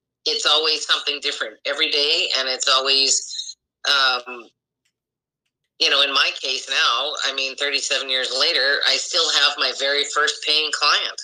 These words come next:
that I ever did. She is still one of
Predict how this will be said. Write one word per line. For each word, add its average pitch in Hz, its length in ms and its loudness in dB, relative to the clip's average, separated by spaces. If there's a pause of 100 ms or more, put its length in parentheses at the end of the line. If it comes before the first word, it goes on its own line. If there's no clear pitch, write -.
(600)
that 135 120 2
I 139 220 2
ever 147 240 2
did. 165 300 0
She - 180 -2
is 139 160 0
still 147 640 -4
one 135 180 -2
of - 100 2